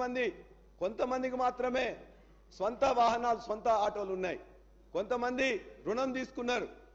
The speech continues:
కొంతమంది ఇవాళ డైరెక్ట్గా వాళ్ళందరూ కూడా రోజుకి మూడు వందల రూపాయలు ఖర్చు పెట్టి వాళ్ళందరూ కూడా కిరాయి తీసుకుంటారు, అధ్యక్ష. ఇవాళ నిన్నటి వరకు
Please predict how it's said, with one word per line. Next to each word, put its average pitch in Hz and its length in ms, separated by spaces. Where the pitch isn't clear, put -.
కొంతమంది 247 540
ఇవాళ 233 180
డైరెక్ట్గా 247 480
వాళ్ళందరూ 240 360
కూడా 240 120
రోజుకి 277 460
మూడు 269 240
వందల 254 300
రూపాయలు 233 380
ఖర్చు 202 260
పెట్టి 220 220
వాళ్ళందరూ 202 380
కూడా 202 200
కిరాయి 196 260
తీసుకుంటారు, 180 380
అధ్యక్ష. 170 240
ఇవాళ 208 240
నిన్నటి 233 360
వరకు 233 340